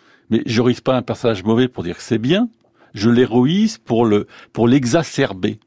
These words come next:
pour rendre encore plus clair cette partie visible qui est en nous. Le commandant est en nous. J'en suis totalement persuadé, moi. Donc c'est une, le commandant n'existe pas. C'est, c'est pas un,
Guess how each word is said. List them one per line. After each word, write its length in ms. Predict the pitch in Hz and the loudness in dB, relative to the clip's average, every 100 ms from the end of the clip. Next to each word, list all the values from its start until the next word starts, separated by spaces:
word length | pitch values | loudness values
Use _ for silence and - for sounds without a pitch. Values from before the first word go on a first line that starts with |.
| _ _ | _ _
pour 200 | 117 101 | -6 -2
rendre 300 | 127 151 131 | 0 2 2
encore 280 | 113 - - | 0 -2 -4
plus 220 | - 101 | -10 -12
clair 500 | - 120 135 170 202 - - - | -2 0 0 0 -4 -6 -20 -20
cette 320 | - 120 - | -4 -4 -2
partie 460 | - - - 151 | -6 -6 -6 -4
visible 540 | 123 117 104 139 170 131 | -2 -2 -2 -2 -2 -4
qui 140 | - | -4
est 140 | 113 110 | -4 -4
en 120 | 101 | -4
nous. 160 | 92 - _ _ - _ | -6 -10 _ _ -20 _
Le 140 | 117 | -2
commandant 540 | 110 - 170 160 147 185 | 0 0 0 0 -2 -2
est 180 | 120 117 | -2 -2
en 80 | |
nous. 160 | 107 104 - _ | -2 -4 -8 _
J'en 120 | - | -14
suis 180 | 98 117 | -12 -14
totalement 540 | - - - 113 127 | -6 -4 -2 -2 -2
persuadé, 600 | 151 113 - 113 101 104 110 | -4 -6 -6 -4 -4 -4 -8
moi. 180 | - - _ | -12 -12 _
Donc 140 | 113 | -8
c'est 240 | - 113 - | -4 -4 -2
une, 160 | 104 - - - - | -4 -6 -14 -14 -8
le 80 | |
commandant 340 | - 147 170 190 | -2 2 2 4
n'existe 480 | 131 113 170 - 143 | 2 0 -6 -4 -4
pas. 240 | - 135 110 | -2 -6 -4
C'est, 200 | - - | -8 -6
c'est 140 | - | -6
pas 180 | 123 165 | -4 -2
un, 200 | 151 104 | -2 -2